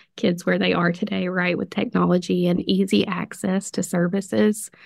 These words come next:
So the ability to message back and forth, have a live session, and it all takes place on Talkspace's platform.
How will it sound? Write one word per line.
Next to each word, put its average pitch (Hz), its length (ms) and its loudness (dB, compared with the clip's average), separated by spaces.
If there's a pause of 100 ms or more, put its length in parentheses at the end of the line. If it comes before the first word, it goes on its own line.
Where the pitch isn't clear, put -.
So - 180 0
the 208 120 2
ability 202 400 4
to 202 80 2
message 190 460 0
back 185 240 -4
and 202 140 4
forth, 190 440 0 (160)
have 196 240 -4
a 196 80 2
live 185 320 -2
session, 208 720 0 (360)
and 208 160 2
it 202 120 0
all 190 280 -2 (180)
takes - 220 -6
place 190 460 -6 (160)
on 196 300 0
Talkspace's 196 680 -2
platform. - 720 -6